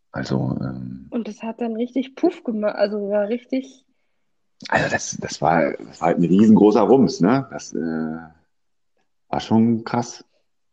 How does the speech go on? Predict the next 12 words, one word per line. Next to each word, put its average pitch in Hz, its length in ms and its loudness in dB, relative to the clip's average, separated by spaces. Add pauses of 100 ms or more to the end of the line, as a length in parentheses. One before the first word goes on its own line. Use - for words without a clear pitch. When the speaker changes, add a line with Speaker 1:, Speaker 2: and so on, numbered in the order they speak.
(200)
Speaker 1:
Also, 71 240 -4
und 69 300 -4
alle 87 200 4
wussten 113 320 4
ja 98 140 6
auch, - 280 2
äh, 73 360 4
was - 220 -2
das - 160 0
jetzt - 180 0
war, 90 220 6
ne? 78 260 -2